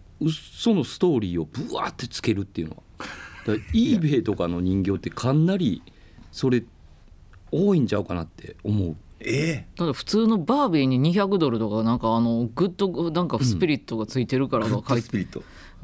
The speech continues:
Speaker 3: 書いてあったりしますからね。
Speaker 1: ねえ。
Speaker 2: やばいな。
Speaker 3: うん。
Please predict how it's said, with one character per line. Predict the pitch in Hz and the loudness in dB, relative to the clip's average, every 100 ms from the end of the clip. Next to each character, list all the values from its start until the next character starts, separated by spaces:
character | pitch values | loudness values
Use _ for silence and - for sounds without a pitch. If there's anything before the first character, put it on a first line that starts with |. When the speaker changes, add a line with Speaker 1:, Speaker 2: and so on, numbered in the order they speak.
| - | -2
Speaker 3:
書 | 139 | 0
い | 123 | 0
て | 151 | 0
あ | |
っ | 127 | -2
た | - | -2
り | 107 | -4
し | 117 | 0
ま | 120 | 2
す | |
か | 147 | 4
ら | |
ね。 | 107 | 2
Speaker 1:
ね | 92 | -2
え。 | |
Speaker 2:
や | 110 | -4
ば | 113 90 | -2 -2
い | |
な。 | 76 | -4
Speaker 3:
う | |
ん。 | 82 92 110 110 101 - - | -6 -6 -6 -6 -8 -10 -14